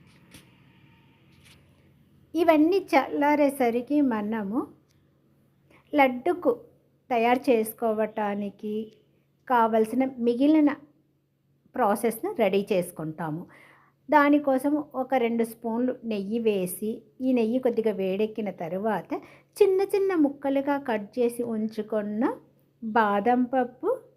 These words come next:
జీడిపప్పును వేసి, నెయ్యిలో కొద్దిగా దోరగా వేగేంత వరకు వేయించి, ఆ తర్వాత స్టవ్ ఆఫ్ చేసి పక్కన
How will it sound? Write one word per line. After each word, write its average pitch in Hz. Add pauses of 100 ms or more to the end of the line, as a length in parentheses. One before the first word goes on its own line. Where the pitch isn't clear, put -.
(680)
జీడిపప్పును 233 (580)
వేసి, 214 (1500)
నెయ్యిలో 320
కొద్దిగా 240 (220)
దోరగా 226 (120)
వేగేంత 214
వరకు 196
వేయించి, 190 (560)
ఆ 269
తర్వాత 240 (420)
స్టవ్ 269
ఆఫ్ 269
చేసి 233 (240)
పక్కన 233